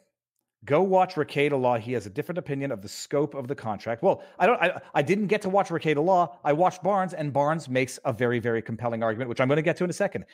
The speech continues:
And then we're gonna discuss it Sunday night. Okay. The monetization is the issue. Daily Wire y-, knows YouTube demonetize-, demonetizes Crowder a lot. Well, M K Geiger,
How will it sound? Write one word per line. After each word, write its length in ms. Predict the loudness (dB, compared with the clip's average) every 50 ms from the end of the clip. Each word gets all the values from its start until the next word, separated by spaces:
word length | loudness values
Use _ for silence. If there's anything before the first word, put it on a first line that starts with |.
| -2
And 160 | 0 2 4
then 100 | 4 4
we're 60 | 4 4
gonna 140 | 2 2
discuss 360 | 0 0 -2 -2 0 -2 -2 -2
it 60 | -6
Sunday 300 | -6 -6 -6 -4 -4 -6
night. 200 | -6 -8 -10 -10 _ _ _ _ _ _ _ _ _ _ _ _ _ _ _ _ _ _ _ _ _ _ _ _ _ _ _ _ _ _ _ _ -2
Okay. 280 | 2 2 2 2 2 -2 -10 _ _ _ _ _ _ _ _ _ -4
The 120 | 0 2 4
monetization 840 | 6 6 4 4 2 2 2 4 4 4 2 0 0 0 -2 -4
is 160 | -4 -4 -4 -4
the 140 | -4 -4
issue. 200 | -4 -4 -2 -4
Daily 280 | -2 0 2 2 4 4
Wire 280 | 4 4 4 4 4 2
y-, 180 | 0 -2 -4 -6
knows 500 | -4 -2 0 0 2 2 0 0 -2 -6
YouTube 500 | -10 -10 -6 -6 -6 -6 -6 -8 -8 -6
demonetize-, 520 | -4 -4 -2 -2 -2 -2 -4 -8 -10 -12 -10 -6
demonetizes 580 | -4 -2 0 0 -2 -2 -4 -6 -8 -8 -10 -10
Crowder 280 | -8 -8 -8 -6 -6 -4
a 120 | -2 0
lot. 340 | 2 4 4 2 2 0 0 2
Well, 160 | 2 2 4 4
M 220 | 2 2 2 0
K 220 | 0 0 2 2
Geiger, 560 | 2 2 2 2 2 2 0 -4 -6 -6 -8